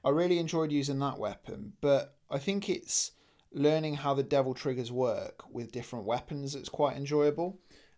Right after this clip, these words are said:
And if you use devil triggers at the right time, like, it can really turn the tide for you, particularly if you're kind of hurting quite bad and you haven't got any more, like, healing items.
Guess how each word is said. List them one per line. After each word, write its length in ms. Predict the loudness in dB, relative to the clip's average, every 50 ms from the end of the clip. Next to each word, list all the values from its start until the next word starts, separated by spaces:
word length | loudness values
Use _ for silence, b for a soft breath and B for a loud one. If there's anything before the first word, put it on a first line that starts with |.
| b -6
And 140 | -4 -4
if 220 | -4 -4 -6 -8 -8
you 480 | -6 -4 -4 -2 -2 -2 -2 -4 -8 -12 -20 _ _
use 260 | -4 -2 -2 -2 0
devil 280 | 0 0 0 0 -2 -6
triggers 320 | -6 -6 -6 -4 -4 -6 -6
at 60 | -8
the 100 | -6 -4
right 240 | -2 -2 -4 -4 -6
time, 380 | -8 -8 -6 -8 -8 -10 -12
like, 200 | -14 -14 -16 -12 -12
it 120 | -12 -12
can 160 | -10 -8 -6 -2
really 300 | 2 2 2 2 2 -2
turn 240 | -4 -6 -6 -6 -6
the 60 | -8
tide 320 | -8 -4 0 0 0 0
for 220 | -2 -2 -2 -2 0
you, 80 | -2 -4
particularly 600 | -6 -8 -10 -8 -6 -6 -6 -4 -4 -2 -2 -2
if 120 | -4 -6 -8
you're 80 | -8 -8
kind 220 | -6 -8 -8 -8
of 100 | -8 -8
hurting 360 | -6 -4 -4 -4 -4 -6 -10 -12
quite 300 | -10 -10 -10 -10 -10 -8
bad 200 | -8 -8 -8 -8
and 100 | -10 -8
you 80 | -8
haven't 180 | -8 -8 -8 -10
got 160 | -10 -10 -10
any 180 | -8 -10 -10 -8
more, 320 | -8 -8 -6 -6 -6 -6
like, 200 | -6 -8 -8 -8
healing 340 | -8 -6 -6 -6 -6 -6 -8
items. 680 | -10 -12 -12 -12 -12 -12 -12 -14 -10 -8 -6 -6 -6